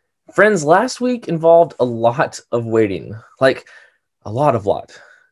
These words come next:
People spent the whole week waiting to see if votes were gonna come in for the candidate they were hoping would win, and those votes came in very, very slowly, like water trickling off of a gutter.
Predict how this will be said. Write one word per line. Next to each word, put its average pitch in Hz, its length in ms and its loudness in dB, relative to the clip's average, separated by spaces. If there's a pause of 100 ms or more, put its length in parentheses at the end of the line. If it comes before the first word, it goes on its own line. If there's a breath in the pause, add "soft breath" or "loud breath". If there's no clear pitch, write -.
(1300)
People 180 360 -2
spent 156 380 0
the 131 80 -2
whole 175 400 0
week 160 340 -2
waiting 135 300 -2
to 143 80 2
see 147 180 -4
if 123 80 -2
votes 131 480 2
were 110 60 -12
gonna 120 160 -4
come 147 280 -4
in 120 300 -4
for 117 240 -4
the 107 80 -4
candidate 135 540 -6
they 135 160 0
were 135 160 2
hoping 131 280 -6
would 110 120 -8
win, 117 320 -4 (480 loud breath)
and 120 120 -4
those 165 180 2
votes 151 300 0
came 165 280 -6
in 156 180 -4 (300)
very, 131 600 -2 (140)
very 104 760 -4 (120)
slowly, 92 720 -10 (560)
like 104 160 -12 (140)
water 113 580 2 (100)
trickling 120 520 -8
off 107 240 -6
of 98 120 -18
a 95 60 -12
gutter. 92 440 -4